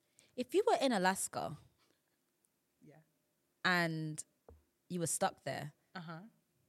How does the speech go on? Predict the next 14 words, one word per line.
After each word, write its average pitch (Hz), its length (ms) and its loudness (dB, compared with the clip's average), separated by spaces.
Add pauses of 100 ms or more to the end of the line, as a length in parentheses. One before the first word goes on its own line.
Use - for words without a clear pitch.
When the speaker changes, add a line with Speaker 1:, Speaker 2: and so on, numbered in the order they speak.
(260)
Speaker 1:
and 175 160 -2
there 180 100 2
was, 180 160 0
like, 185 300 2
a 170 80 2
murderous 170 500 -2
thing 170 220 -4
happening 139 340 -4
and 123 120 -6
people 156 220 -6
were 147 80 -2
just 143 200 -8
getting 127 480 -6 (120)
offed, - 460 -2